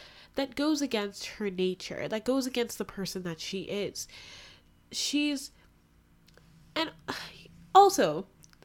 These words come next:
think about this. Tally has gone through her own lies with Garrett. She knows what lies can do, and,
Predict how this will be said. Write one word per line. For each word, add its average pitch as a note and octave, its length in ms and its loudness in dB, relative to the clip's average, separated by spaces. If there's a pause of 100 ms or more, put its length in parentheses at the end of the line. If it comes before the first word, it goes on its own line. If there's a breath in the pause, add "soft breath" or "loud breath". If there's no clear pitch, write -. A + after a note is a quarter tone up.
(180)
think F#4+ 200 6
about D4 280 8
this. - 380 -8 (500 loud breath)
Tally D4 340 6
has C4 200 2
gone G#3 220 4
through G#3+ 180 0
her F#3+ 220 0
own F#3 180 -2
lies E3+ 320 -2
with E3+ 160 -10
Garrett. - 340 -4
She - 180 -8
knows D4 360 0
what A#3+ 160 0
lies G3 320 0
can F3+ 160 -6
do, F#3+ 480 0
and, F3 220 -4